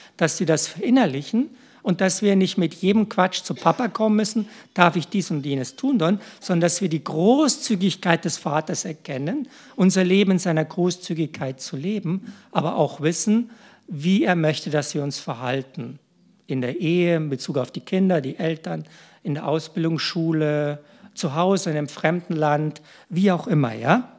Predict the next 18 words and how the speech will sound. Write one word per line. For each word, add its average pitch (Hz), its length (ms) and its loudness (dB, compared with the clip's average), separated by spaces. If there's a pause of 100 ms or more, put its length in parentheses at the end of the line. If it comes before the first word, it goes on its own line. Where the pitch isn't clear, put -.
(1080)
Und 160 160 0
darum 151 280 0
geht's 135 340 -2
Gott. - 400 -12 (640)
Ja? 160 200 2 (300)
Also 175 260 6
ging's 247 260 10
in 208 100 8
der 185 100 8
Predigt 180 460 0
jetzt 170 300 0
darum, 175 520 2 (400)
bete 196 540 6
so, 147 680 2
wie 139 220 -2
es - 240 -2
Gott - 320 -8
gefällt. - 640 -12